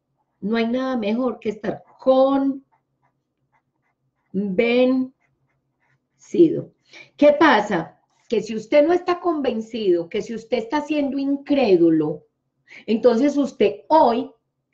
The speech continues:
está desconectado, la partícula A está desconectada de la B y está desconectada de la C. Y entonces una partícula desconectada es un caos, es un desorden. Y entonces su vida,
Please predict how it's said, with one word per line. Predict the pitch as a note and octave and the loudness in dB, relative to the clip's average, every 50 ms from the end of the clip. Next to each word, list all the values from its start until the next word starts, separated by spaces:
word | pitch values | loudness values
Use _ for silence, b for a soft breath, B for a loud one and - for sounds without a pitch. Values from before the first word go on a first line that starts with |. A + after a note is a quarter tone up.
| _ _ | _ _
está | G#3+ - - - B3 G#3 | -12 -10 -4 -2 -2 -2
desconectado, | - A#3+ C4 C4 - - - C#4+ A#3 G#3 G3+ F#3 F#3 - - C4 B3+ A#3 A3 A3 A3+ - - | 2 2 2 2 2 -2 -4 -4 -4 -2 -4 -8 -8 -6 -4 -2 -2 0 -2 -2 -4 -2 0
la | G#3 G3+ G3+ | 0 0 0
partícula | - G3 F#3+ F#3+ - C4 A#3+ - - B3+ C#4 C4+ C#4 B3 - - - - - | 0 -2 -4 -4 -6 -8 -8 -8 -8 -10 -6 -2 0 0 -2 -2 -6 -4 0
A | C4+ D4+ E4+ F#4 F4+ - - _ _ _ _ _ _ | 0 2 2 0 -4 -8 -14 _ _ _ _ _ _
está | - G3 F#3+ - A#3+ G#3+ | -12 -10 -6 -4 -2 -2
desconectada | G#3+ G#3+ - D4+ C4 A#3 G#3+ F#3 - A#3 G#3 G3+ G3+ A3 B3 | -2 -2 -2 -2 -2 -2 -4 -6 -4 -2 0 0 2 2 2
de | C4 B3 G#3+ | 2 2 0
la | G3 F#3 F3 E3+ | 0 0 -2 0
B | F3+ B3+ D4+ F4 F4+ E4 b b b b b b - | 0 0 2 2 0 -2 b b b b b b -2
y | G#3 A#3 | 0 0
está | A#3+ A#3 - G3+ G3 | 0 2 2 0 0
desconectada | G#3+ A3 - - B3+ G#3+ F#3+ F#3 - G3+ F#3+ F#3 F#3+ G3+ A3 A3 | 0 0 -2 -2 -2 -2 -4 -6 -4 -2 0 0 2 0 0 0
de | A3 G3 | 0 -2
la | F#3 F3 F3 E3+ | -2 -2 -2 -4
C. | E3+ - G#3+ G3 F3 D#3+ D#3+ b b b b b | -4 -2 0 0 0 0 -2 b b b b b
Y | - G3+ A3 | -2 -2 0
entonces | A3 G#3+ A3 A#3 G#3+ A3 C4+ C4+ C4 | 0 -2 -2 -2 -2 0 -2 -2 -2
una | C#4 B3+ C4 C4 - | -2 0 0 0 0
partícula | - G#3 G3 - - B3 A#3 - - F#3+ F#3+ F#3+ F#3 - - | -2 -2 -4 -4 -4 -6 -8 -4 -2 2 2 2 2 0 -2
desconectada | F3 - A3 G#3 G#3 - - - A3 F#3+ F#3+ F3 - - - C#4+ C#4+ C#4 C4 B3 B3+ - - A3 | -2 0 0 0 -2 -4 -6 -6 -4 -4 -4 -4 -4 -2 0 2 2 4 2 2 0 -4 -4 -4
es | G#3+ A3 A3 A#3 | -2 -2 -2 -2
un | A#3+ B3 B3+ A#3+ | -2 -2 -2 -4
caos, | - - C4 C4 G3+ E3 - - - - - - - _ _ _ _ _ | -6 -6 -4 -2 0 -2 -2 -4 -10 -18 -20 -20 -20 _ _ _ _ _
es | - G#3 - - | -4 -4 0 0
un | B3+ A#3 A#3 G#3 | 0 0 2 4
desorden. | A#3+ A#3+ A#3+ - - C4 A3+ F3+ D#3 D3 - - - C#3+ - - _ _ _ _ _ _ B B B B B B B | 4 4 2 2 0 0 2 2 2 0 -2 -10 -16 -16 -18 -18 _ _ _ _ _ _ B B B B B B B
Y | G3+ A#3+ | 2 2
entonces | A#3+ - - B3 A#3+ C4 D4 C#4+ - | 2 4 4 4 4 4 4 2 2
su | - C#4 A3 G3+ | 0 0 0 -2
vida, | G3 G#3+ C#4+ D4+ D4 B3+ F#3 F3+ F#3+ G3 G3+ - - | -2 0 2 2 2 2 0 0 -2 -2 -4 -6 -12